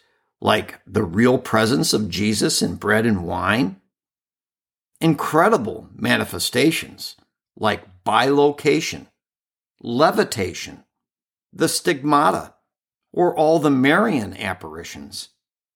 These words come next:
the countless miracles and heroic lives of the saints. It's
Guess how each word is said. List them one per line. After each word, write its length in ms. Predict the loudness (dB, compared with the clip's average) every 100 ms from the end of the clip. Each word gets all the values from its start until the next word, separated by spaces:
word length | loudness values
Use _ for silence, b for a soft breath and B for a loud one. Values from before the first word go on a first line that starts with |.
| _ _ _ _ _ _ _ _
the 100 | -6
countless 680 | -4 2 2 2 -4 -4 -2
miracles 760 | 2 6 6 2 -4 -12 -14 -10
and 220 | -8 -6
heroic 580 | -6 -2 2 2 2 0
lives 500 | 0 2 2 0 -4
of 120 | -4
the 60 |
saints. 680 | -4 -4 -4 -4 -8 -12 -14 _ _ _ _ _ _ _ _ -4
It's 300 | -4 -4 -8